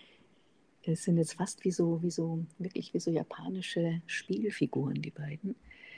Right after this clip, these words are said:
Jetzt sind die Arme vor Peters Gesicht, er öffnet sie immer wieder und verändert die Gesichtshaltung, mal ein Erstaunen, mal ein Mm. Äh, Judith fächert sich jetzt, äh, also, ähm, be-, berührt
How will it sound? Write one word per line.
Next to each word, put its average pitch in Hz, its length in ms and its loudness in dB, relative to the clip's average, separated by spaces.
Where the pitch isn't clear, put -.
Jetzt - 160 4
sind 196 140 6
die - 100 6
Arme 180 240 6
vor 165 200 2
Peters 185 380 -2
Gesicht, 208 560 4
er - 80 4
öffnet 196 340 4
sie - 80 -4
immer 180 260 4
wieder 196 320 6
und 175 240 4
verändert 165 1200 6
die - 80 -2
Gesichtshaltung, 220 1300 4
mal 151 260 2
ein 151 120 -4
Erstaunen, 185 800 2
mal 143 200 0
ein 139 240 -2
Mm. 196 280 10
Äh, - 720 0
Judith 208 580 8
fächert 220 520 6
sich - 240 0
jetzt, - 400 4
äh, 180 60 2
also, 160 300 2
ähm, 170 540 0
be-, 180 380 2
berührt 214 720 8